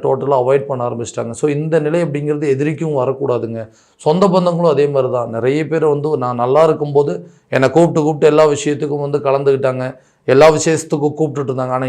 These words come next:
இன்னைக்கு எனக்கு ஒரு கடன் சுமை வந்துருச்சு, இன்னைக்கு என்னோட த-, அதாவது என்னுடைய சூழல் அப்படிங்கிறது கொஞ்சம் டவுன் ஆயிடுச்சு அப்படின்னு எல்லாருமே டோட்டலா என்னை வெறுக்க ஆரம்பிச்சிட்டாங்க, என்னை ஒதுக்கவும் ஆரம்பிச்சிட்டாங்க. இந்த நிலையிலிருந்து நாம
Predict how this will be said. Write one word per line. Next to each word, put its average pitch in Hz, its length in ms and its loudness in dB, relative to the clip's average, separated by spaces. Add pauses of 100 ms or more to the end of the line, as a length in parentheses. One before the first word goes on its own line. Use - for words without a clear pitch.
இன்னைக்கு 147 300 -4 (120)
எனக்கு 135 300 -6
ஒரு 123 80 -2 (120)
கடன் 160 340 2
சுமை 143 300 -4
வந்துருச்சு, 123 420 -6 (440)
இன்னைக்கு 143 320 2
என்னோட 131 420 0
த-, 135 200 2
அதாவது 147 340 4
என்னுடைய 131 440 0 (420)
சூழல் 180 360 8
அப்படிங்கிறது 151 400 2 (120)
கொஞ்சம் 135 280 2
டவுன் 156 240 2
ஆயிடுச்சு 147 300 0
அப்படின்னு 131 540 -2
எல்லாருமே 131 300 0 (100)
டோட்டலா 139 380 0
என்னை 123 180 -4
வெறுக்க 143 300 0
ஆரம்பிச்சிட்டாங்க, 131 520 -4
என்னை 131 100 -2 (120)
ஒதுக்கவும் 160 400 -2
ஆரம்பிச்சிட்டாங்க. 110 500 -8 (460)
இந்த 196 320 4 (100)
நிலையிலிருந்து 160 600 2
நாம 123 200 -2